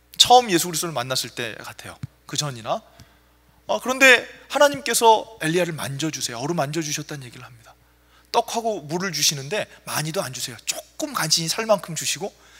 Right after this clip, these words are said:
사십 주야를 걸어서 호렙산에 이르게 하세요. 그 호렙산에서 엘리야가 동굴에 들어가 누웠습니다. 하나님께서 분명히 여호와 앞에 서라 그랬는데 동굴 앞에 들어가 누웠어요. 자꾸 튕기는 거예요. 하나님 말씀 안 듣고 싶어요.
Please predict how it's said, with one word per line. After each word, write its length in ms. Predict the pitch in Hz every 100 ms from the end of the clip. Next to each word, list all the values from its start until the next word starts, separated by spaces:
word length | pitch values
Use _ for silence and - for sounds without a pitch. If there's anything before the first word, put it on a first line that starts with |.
| -
사십 420 | - - - 190 -
주야를 320 | 190 185 165
걸어서 260 | 143 131
호렙산에 440 | - 208 175 175 156
이르게 200 | 117 120
하세요. 240 | 117 - - _ _ _ _ _ _ - _ -
그 80 |
호렙산에서 840 | 151 190 170 180 156 151 233 - - _ _ _ _ -
엘리야가 640 | 147 151 135 143 143 139 - - _ -
동굴에 380 | 175 214 240
들어가 220 | 190 196 185
누웠습니다. 480 | 143 135 127 107 - _ -
하나님께서 420 | 233 240 226 196
분명히 360 | 165 175 170 - _ -
여호와 220 | 165 180
앞에 140 | 165
서라 300 | 170 - 262
그랬는데 240 | 208 170 139
동굴 220 | 165 175
앞에 160 | 156 139
들어가 180 | 151 123
누웠어요. 320 | 143 - 107 - -
자꾸 280 | - - 180
튕기는 360 | - 277 254
거예요. 160 | 165 110
하나님 260 | 113 208 190
말씀 220 | 160 160
안 100 | 127
듣고 160 | 139
싶어요. 260 | - - 127